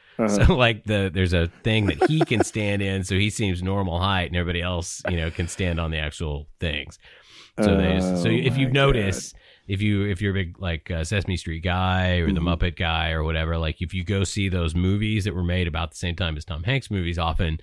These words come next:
Speaker 2: the sets are very similar.
Speaker 1: Yeah, Rick was a Canadian stand-up comedian, actor, writer, and producer. He passed away in two thousand fifteen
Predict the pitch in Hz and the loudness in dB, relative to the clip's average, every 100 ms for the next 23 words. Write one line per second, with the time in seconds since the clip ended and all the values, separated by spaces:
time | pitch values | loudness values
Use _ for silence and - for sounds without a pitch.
0 | - - 82 82 67 - 65 62 64 78 | -10 -12 -10 -8 -8 -8 -6 -4 -4 -4
1 | 64 60 - - _ _ _ _ _ _ | -6 -8 -16 -20 _ _ _ _ _ _
2 | _ _ - 104 101 127 127 101 117 117 | _ _ -4 2 4 4 4 4 4 6
3 | 123 117 - 117 110 95 - 101 95 92 | 6 4 2 2 4 2 2 2 4 2
4 | 92 104 110 110 104 110 107 98 104 98 | 4 4 4 2 4 4 4 2 2 2
5 | 90 87 87 98 110 104 - 110 104 104 | 2 -2 0 0 4 2 4 4 6 6
6 | 101 104 104 131 127 123 117 131 117 131 | 4 2 2 2 4 4 4 0 2 4
7 | 107 | 2